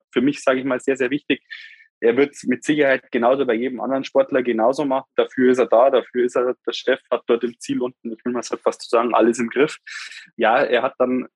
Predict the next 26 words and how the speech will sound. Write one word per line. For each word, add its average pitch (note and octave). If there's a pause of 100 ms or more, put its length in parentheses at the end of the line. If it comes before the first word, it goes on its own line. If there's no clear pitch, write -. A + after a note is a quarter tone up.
(220)
mich C3+
halt C3+
in B2+
den A#2+
Arm C3+
genommen C3+
und A2+
gefühlt D#3
wahrscheinlich C3+
dort, B2+
äh, B2+
eine A#2
halbe B2
Ewigkeit C3
sind C3
wir B2+
da B2
gesessen. C#3
Ähm, B2
<laughs> -
dabei -
war's D3+
nicht D#3
sehr B2+
lang. C3
Und A#2